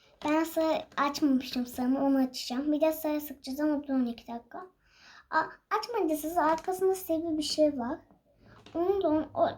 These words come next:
şeyin çıkartabilirsiniz. Oo, tamam çıktı benimki. Azıcık şuraya. Ben, ben şeyi açmıştım siyah dün.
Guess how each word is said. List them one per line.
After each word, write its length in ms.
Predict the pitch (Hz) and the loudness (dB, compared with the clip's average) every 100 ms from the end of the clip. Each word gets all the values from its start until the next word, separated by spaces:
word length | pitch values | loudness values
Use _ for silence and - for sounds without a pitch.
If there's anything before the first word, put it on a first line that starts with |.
| - | -6
şeyin 420 | - 285 339 - - - - - - - - - | -2 0 0 -4 -20 -20 -20 -20 -20 -20 -20 -16
çıkartabilirsiniz. 1300 | - - - 285 262 - 294 277 294 330 370 294 262 277 - - _ _ _ - - - - - - - - | -16 -10 -4 -2 -2 -4 -6 -4 0 2 0 -2 -6 -6 -14 -20 _ _ _ -20 -20 -20 -20 -20 -20 -12 0
Oo, 360 | 427 480 453 392 | 2 4 4 2
tamam 200 | 370 370 | 0 -2
çıktı 240 | - - 370 | -6 -8 -2
benimki. 400 | 339 302 302 302 - - - - - - - - - - - - - 262 | 2 2 -2 -10 -12 -12 -12 -12 -14 -16 -18 -20 -20 -20 -20 -20 -12 -4
Azıcık 460 | 269 269 - 247 | -4 -4 -8 -8
şuraya. 540 | - - 254 240 240 254 277 302 320 330 330 - _ _ _ _ _ - | -12 -8 -6 -4 -4 -4 -4 -4 -4 -6 -10 -20 _ _ _ _ _ -8
Ben, 240 | 294 311 311 _ _ - | -2 0 -2 _ _ -12
ben 180 | 285 294 | -2 2
şeyi 340 | 302 320 320 320 | 4 6 6 6
açmıştım 800 | 269 285 320 330 330 - 254 277 | 4 2 0 0 -2 -6 -6 -6
siyah 480 | - 254 240 247 294 - _ _ - - | -6 -4 -4 -4 -6 -12 _ _ -14 -4
dün. 240 | 262 294 | -4 -4